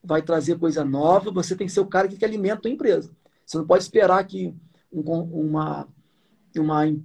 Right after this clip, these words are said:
uma situação externa venha dizer o que você vai fazer no seu dia a dia. Então, hoje, é, uma coisa que eu falo de você, que você sempre traz uma coisa nova pra gente,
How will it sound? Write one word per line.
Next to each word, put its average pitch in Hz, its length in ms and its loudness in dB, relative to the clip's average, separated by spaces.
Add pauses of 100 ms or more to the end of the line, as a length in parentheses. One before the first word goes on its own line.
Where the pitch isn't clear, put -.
(140)
uma 143 540 -4 (180)
situação 175 420 0
externa 214 720 4
venha 208 160 2
dizer 175 180 2
o 190 40 2
que 190 80 -10
você 202 160 -2
vai 196 60 -2
fazer 202 180 -2
no 202 60 -6
seu 208 140 0
dia 202 140 2
a 233 40 2
dia. 202 280 -6 (340)
Então, 160 300 2
hoje, 185 420 6 (420)
é, 139 420 0 (120)
uma 151 360 -2
coisa 170 160 2
que 185 60 -2
eu 180 40 2
falo 170 220 4
de 156 80 -8
você, 175 440 4
que 196 80 -14
você 170 180 -6
sempre 202 280 -2
traz 196 240 0
uma 180 100 -4
coisa 180 200 0
nova 170 220 0
pra 160 160 -4
gente, 170 420 -4